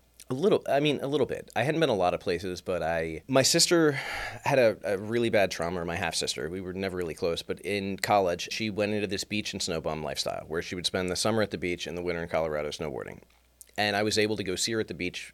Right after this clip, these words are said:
two times, and I was able to go see her in, in Colorado three times. That was really significant. We had a couple family trips. I had family in, in South Carolina and North Carolina, so we would usually drive there at least once a year. And I was,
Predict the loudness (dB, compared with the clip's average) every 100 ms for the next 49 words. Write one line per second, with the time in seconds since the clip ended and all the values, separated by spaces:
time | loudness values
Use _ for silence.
0 | -8 -6 -2 -2 -2 -4 -4 -2 -2 -2
1 | -4 -2 -4 -4 -8 -10 -2 0 2 0
2 | -2 -4 -2 -2 -2 -4 -12 -20 -20 _
3 | 2 2 2 -2 -2 -2 -4 -4 -6 -8
4 | -10 -20 -20 _ 2 2 4 2 4 2
5 | 2 0 0 -2 -2 0 0 0 -2 0
6 | -2 -2 -4 -6 -6 -2 0 2 2 0
7 | 0 -2 -4 -6 -4 -4 -2 -4 -6 -6
8 | -4 -4 -4 0 0 0 -2 -4 -4 -6
9 | -6 -6 -6 -6 -6 -8 _ -20 _ 0
10 | 4